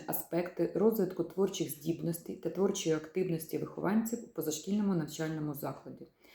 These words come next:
розкрити поняття творчість та творчі здібності, дослідити роль творчої активності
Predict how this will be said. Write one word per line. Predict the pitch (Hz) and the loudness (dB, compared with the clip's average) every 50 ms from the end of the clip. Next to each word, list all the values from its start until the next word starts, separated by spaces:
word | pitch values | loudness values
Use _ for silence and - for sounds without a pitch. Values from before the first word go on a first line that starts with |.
| - - _ _ - | -20 -20 _ _ 0
розкрити | 175 170 - - - - 269 262 - 202 | 0 0 0 0 2 2 2 4 4 2
поняття | - - 170 175 190 208 220 220 - - | 2 4 2 4 4 4 2 2 0 -2
творчість | - - 147 143 143 139 - - - 190 - - | -2 -2 -2 0 0 -2 -2 -6 -8 -8 -8 -8
та | - - | -8 -8
творчі | - 160 180 208 - - - 180 | 0 2 2 2 2 2 -2 -6
здібності, | 165 - 156 151 147 147 143 143 143 - - 139 135 - _ _ _ | -6 -4 -4 -4 -4 -2 -4 -6 -6 -8 -12 -14 -16 -16 _ _ _
дослідити | - 165 165 - - 180 180 247 247 - - 190 | -2 0 0 2 0 2 4 4 4 4 4 4
роль | 202 208 202 | 4 4 4
творчої | 185 - - 170 196 190 185 - - 165 156 | 2 2 2 4 4 4 2 2 2 4 4
активності | 151 147 151 - - 196 208 220 226 233 226 - - - 240 233 | 4 4 0 0 0 4 6 6 6 6 4 2 0 -2 -2 -2